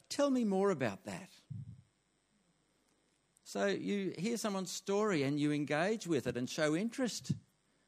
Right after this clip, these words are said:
and listen, and, and that encourages. A person goes away from that conversation, uh, with life words and being built up.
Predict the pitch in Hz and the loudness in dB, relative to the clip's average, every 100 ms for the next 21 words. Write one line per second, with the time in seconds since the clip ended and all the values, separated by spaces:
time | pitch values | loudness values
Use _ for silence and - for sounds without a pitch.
0 | _ 135 139 165 208 - 247 170 120 - | _ -6 -4 -2 -4 -4 -2 -2 -4 -6
1 | 131 139 - - 147 147 143 - - 190 | -6 -4 -6 -8 -6 -4 -6 -10 -4 -4
2 | 196 196 190 202 240 302 262 156 156 214 | -2 -6 -6 -6 -4 -4 -4 -6 -4 -4
3 | 220 196 165 151 147 160 214 185 139 131 | -4 -2 0 0 0 0 -2 -4 -4 -4
4 | 143 131 135 143 139 - 143 135 135 - | -6 -6 -4 0 0 0 -2 -2 -6 -16
5 | - - - 127 120 120 - - 147 151 | -20 -20 -4 2 2 2 0 2 4 6
6 | 160 214 240 - 156 113 87 - - - | 8 6 4 6 8 8 6 0 -8 -10
7 | - _ _ _ _ _ _ _ - 123 | -16 _ _ _ _ _ _ _ -6 -4
8 | 113 123 123 131 120 113 82 - | 0 2 2 2 2 2 -2 -6